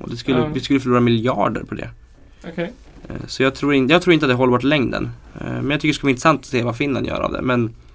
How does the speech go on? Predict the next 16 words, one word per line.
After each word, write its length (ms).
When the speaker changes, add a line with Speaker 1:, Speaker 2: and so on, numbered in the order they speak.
Speaker 1:
jag 120
tror 100
inte 240
att 80
det 100
är 200
rätt 320
väg 120
att 80
gå. 180
Speaker 2:
Okej. 240
Så 180
nej 340
från 120
båda 220
sidor? 260